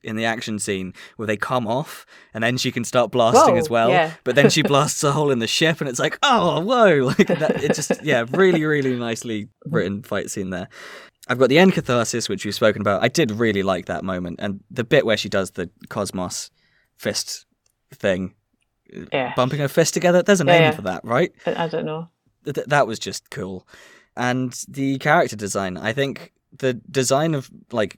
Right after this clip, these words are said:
Speaker 1: Captain Marvel in general is awesome. When she's all glowing with the, you know, Cosmos powers around her and stuff, when she first takes the thing off and she's just standing there looking like a supernova,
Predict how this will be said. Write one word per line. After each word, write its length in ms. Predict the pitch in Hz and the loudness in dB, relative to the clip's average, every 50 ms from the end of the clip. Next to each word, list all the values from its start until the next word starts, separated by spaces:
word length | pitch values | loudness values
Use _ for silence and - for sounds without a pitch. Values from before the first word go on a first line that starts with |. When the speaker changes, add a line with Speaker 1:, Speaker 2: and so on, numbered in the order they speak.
| _ _ | _ _
Speaker 1:
Captain 340 | - 143 135 - - - 120 | -4 -4 -4 -2 -2 -4 -4
Marvel 320 | 123 120 117 117 110 107 | -2 -2 -2 0 -2 -2
in 100 | 104 104 | -2 -2
general 520 | 107 120 123 117 101 92 90 95 110 117 - | 0 0 0 0 0 -2 -2 -2 -4 -4 -2
is 180 | - 117 101 95 | -2 -2 -2 -2
awesome. 380 | 92 117 110 - - 76 76 | -4 -4 -4 -4 -6 -10 -10
When 100 | 80 92 | -8 -8
she's 220 | 101 - 147 135 147 | -4 -4 -4 -2 -2
all 140 | 151 147 139 | -4 -4 -2
glowing 400 | 131 135 135 139 135 131 127 120 | 0 0 2 2 2 0 -2 -2
with 180 | 117 107 - | -4 -6 -6
the, 180 | - 110 104 98 - _ _ - - | -6 -6 -6 -6 -8 _ _ -18 -12
you 140 | - 110 | -10 -8
know, 220 | 107 104 90 87 - _ - | -6 -6 -6 -8 -10 _ -6
Cosmos 400 | - 135 123 117 123 113 107 - | -4 -4 -2 -2 -2 -4 -4 -4
powers 380 | - - 127 117 113 113 110 | -4 -4 -2 0 0 0 0
around 240 | 117 113 113 113 113 | 0 -2 -2 0 0
her 80 | 113 107 | -2 -4
and 100 | 104 101 | -4 -4
stuff, 220 | - 104 - - | -4 -6 -4 -4
when 100 | 117 113 | -6 -6
she 80 | - 110 | -6 -6
first 400 | - - 151 135 127 117 - - | -8 -6 -2 -2 -2 -2 -4 -4
takes 240 | 139 120 107 - - | -4 -4 -4 -4 -8
the 100 | 117 107 | -8 -4
thing 220 | - 120 117 110 | -4 -2 -2 -2
off 220 | 104 92 92 - _ - - - - - - | -2 -4 -6 -8 _ -20 -20 -20 -20 -20 -14
and 100 | 107 110 | -10 -8
she's 140 | - 113 107 | -8 -6 -6
just 140 | 113 110 - | -6 -6 -6
standing 360 | - - 127 117 123 120 110 | -2 -2 -2 0 0 -2 -2
there 140 | 107 104 104 | -2 -2 -2
looking 220 | 110 110 - 123 113 | -2 -2 -4 -6 -6
like 180 | 107 104 98 - | -4 -4 -6 -6
a 40 | |
supernova, 680 | - - 143 135 - 92 90 90 92 92 101 110 117 | -6 -4 -2 -2 -4 -4 -8 -8 -8 -4 -2 -2 -2